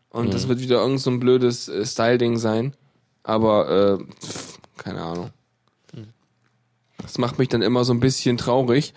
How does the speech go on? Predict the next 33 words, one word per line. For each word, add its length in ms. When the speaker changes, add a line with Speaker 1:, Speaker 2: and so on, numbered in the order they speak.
Speaker 1:
wenn 140
plötzlich 400
Programme 380
anfangen, 340
hässlich 340
auszusehen, 600
äh, 80
obwohl 400
ich 80
nichts 220
gemacht 360
hab 120
letztendlich. 560
Und 200
das 140
ist 200
doof. 280
Speaker 2:
Mhm. 220
Speaker 1:
Ja. 120
Speaker 2:
Ähm, 440
sonst, 440
Speaker 1:
<clears throat> 0
Speaker 2:
also 320
bei 140
Wayland 460
haben 140
sie 60
jetzt 260
was 200
Interessantes 560
Neues 500
au-, 220
aus-, 380